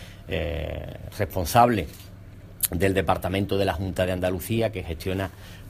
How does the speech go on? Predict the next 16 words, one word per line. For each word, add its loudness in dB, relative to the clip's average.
pues, -2
gran 2
parte 2
de 0
las -2
competencias -2
en -2
materia 0
de 0
agua, 2
de -4
regadío, 2
bueno, 0
pues -2
es -2
trasladar 2